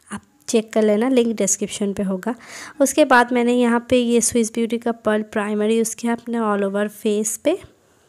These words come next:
नेक्स्ट मैंने यहाँ पे ये एमएन का डुअल फाउंडेशन, अ, पिक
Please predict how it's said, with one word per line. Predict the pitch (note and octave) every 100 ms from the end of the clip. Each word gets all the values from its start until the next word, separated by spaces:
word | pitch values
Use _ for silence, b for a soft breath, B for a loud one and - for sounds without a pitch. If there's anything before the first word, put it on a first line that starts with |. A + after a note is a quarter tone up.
| -
नेक्स्ट | A#3+ A#3 A#3 A#3+ -
मैंने | A#3 A#3+
यहाँ | A3+
पे | A#3 A#3+
ये | A3+ G#3+ G#3+ G#3+ B B B A3+
एमएन | A3+ A#3 B3
का | A#3+ A#3+
डुअल | G#3 A3+ A3 A#3 A#3
फाउंडेशन, | A#3+ G3+ G3+ G3+ G3+ A#3 A3 A3
अ, | A3 G#3 A3 G3+ G3+ G3 G3+ G3 G3+ -
पिक | A#3 A3+